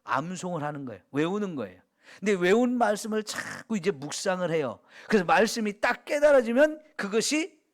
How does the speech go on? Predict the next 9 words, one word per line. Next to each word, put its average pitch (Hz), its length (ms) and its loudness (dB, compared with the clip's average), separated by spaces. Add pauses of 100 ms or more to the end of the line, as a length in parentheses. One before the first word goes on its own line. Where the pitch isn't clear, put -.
(140)
마음에 123 600 -2
새겨지게 165 540 -16
돼요. 98 160 -20 (460)
이 143 100 -6
머리에 165 460 2
새긴 160 360 -10
것이 147 540 -4 (160)
쭉 - 120 -12 (360)
내려와가지고 127 1000 -2